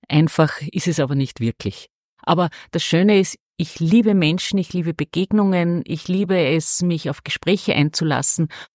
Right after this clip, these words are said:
und das treibt mich eigentlich weiter und voran und dann geht sich halt noch ein Termin aus, wo andere schon lang auf der Couch liegen und sagen, "Ja,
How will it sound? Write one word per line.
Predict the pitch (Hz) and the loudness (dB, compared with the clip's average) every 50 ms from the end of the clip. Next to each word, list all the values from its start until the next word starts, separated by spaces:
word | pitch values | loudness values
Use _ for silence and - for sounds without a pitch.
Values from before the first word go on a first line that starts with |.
| _ _ - | _ _ -4
und | 180 170 156 - | -4 -2 0 0
das | 147 143 - - | 0 0 0 -2
treibt | - 143 135 131 - - - 170 | -2 0 -2 -2 -2 -2 0 0
mich | 156 - - - | 0 0 0 -2
eigentlich | 131 123 - 135 120 - 131 120 - - - - _ _ _ _ _ _ - | -2 -2 -2 -2 -2 -2 -4 -4 -4 -8 -16 -18 _ _ _ _ _ _ -14
weiter | - 139 127 123 135 143 - - 190 175 - | -4 0 2 2 2 2 0 2 2 2 2
und | - 151 - | 2 -2 -2
voran | - 151 139 123 123 127 156 180 185 | -2 -2 0 2 2 2 4 4 2
und | 170 160 147 - - - - | 2 2 0 -2 -6 -8 -4
dann | 156 151 151 139 - _ - | -2 -2 -2 -2 -4 _ -4
geht | 151 147 - | -4 -4 -4
sich | 143 139 - - - 143 | -4 -6 -8 -6 -4 -2
halt | 147 135 - | -2 -2 -2
noch | - 123 143 160 - - | 0 2 2 2 2 2
ein | - 156 151 147 | 0 0 0 0
Termin | - 147 156 143 143 151 156 160 | 2 2 2 4 4 4 4 2
aus, | - - 135 139 139 - - - | 2 0 0 0 0 -2 -2 -2
wo | 139 139 139 | -2 -2 0
andere | 110 123 131 139 135 151 143 | 2 2 2 2 2 0 0
schon | - 151 147 139 | 0 0 0 2
lang | 135 127 127 131 135 143 143 _ _ _ _ _ _ | 2 0 2 2 0 0 -2 _ _ _ _ _ _
auf | - 147 - | -12 -10 -6
der | - 156 | -6 -6
Couch | - - 123 113 - - | -4 -2 0 0 0 0
liegen | - 151 139 143 | 0 2 4 4
und | 139 135 - | 4 4 2
sagen, | - 135 127 131 123 | 2 2 2 2 4
"Ja, | 123 123 120 | 4 4 4